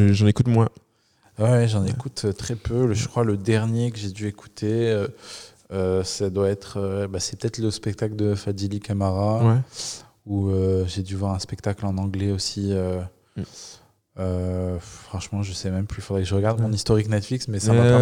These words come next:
Speaker 1: marqué, euh,
Speaker 2: <laughs>
Speaker 1: tant que ça. Euh, ouais, après, c'est les gens que je vois sur les plateaux, quoi.
Speaker 2: Ouais, c'est
Speaker 1: Mais,
Speaker 2: ça, quoi.
Speaker 1: euh,
Speaker 2: C'est ça.
Speaker 1: bah, les, la dernière fois que j'ai vu un plateau, franchement, j'étais, euh,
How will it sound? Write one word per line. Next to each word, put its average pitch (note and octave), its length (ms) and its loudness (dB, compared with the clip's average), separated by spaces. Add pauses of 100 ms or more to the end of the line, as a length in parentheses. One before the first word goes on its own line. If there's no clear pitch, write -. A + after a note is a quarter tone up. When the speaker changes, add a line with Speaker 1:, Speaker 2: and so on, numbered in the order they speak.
Speaker 1:
marqué, B2 240 6
euh, A2 400 8
Speaker 2:
<laughs> G#2+ 720 0
Speaker 1:
tant G#2+ 100 2
que - 80 -6
ça. C3+ 220 2 (600)
Euh, F#2 760 0 (320)
ouais, F#2 160 0
après, G#2 320 0
c'est G#2 140 -2
les F#2+ 100 0
gens F#2 120 -4
que F#2 80 -8
je F#2 80 -4
vois F#2+ 160 0
sur - 160 -2
les F2+ 100 4
plateaux, C3 360 2
quoi. F2+ 420 2
Speaker 2:
Ouais, A2+ 140 6
c'est - 100 2
Speaker 1:
Mais, - 60 -2
Speaker 2:
ça, A#2 140 2
quoi. E2+ 120 0
Speaker 1:
euh, F2+ 360 -6 (100)
Speaker 2:
C'est - 120 -8
ça. - 40 0
Speaker 1:
bah, G#2 80 6
les, A#2 120 8
la A#2 120 2
dernière A#2 240 4
fois D3+ 100 6
que B2+ 60 2
j'ai B2+ 80 6
vu A2+ 120 2
un A#2+ 80 4
plateau, B2+ 420 4
franchement, C3 320 -2
j'étais, G2+ 300 4
euh, F#2+ 180 4